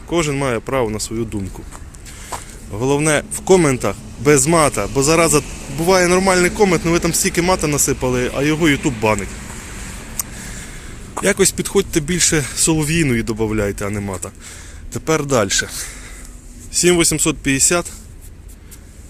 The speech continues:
Що цей буде стоїти, що, наприклад, такий же самий Д Т З-шка, але інший. В чому прикол? Цей, получається, обновлений. Якщо його рівняти з Д Т З,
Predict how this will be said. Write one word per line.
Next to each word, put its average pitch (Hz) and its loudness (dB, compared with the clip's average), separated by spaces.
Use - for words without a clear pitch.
Що 147 2
цей 196 2
буде 180 -2
стоїти, 175 0
що, 190 2
наприклад, 147 0
такий - 0
же 131 4
самий 147 4
Д 127 4
Т 127 2
З-шка, 143 2
але 139 4
інший. 151 0
В - -10
чому 175 2
прикол? 139 -2
Цей, 185 2
получається, 143 0
обновлений. 113 -2
Якщо 170 2
його 123 2
рівняти 120 0
з - 2
Д 123 0
Т 143 2
З, 113 2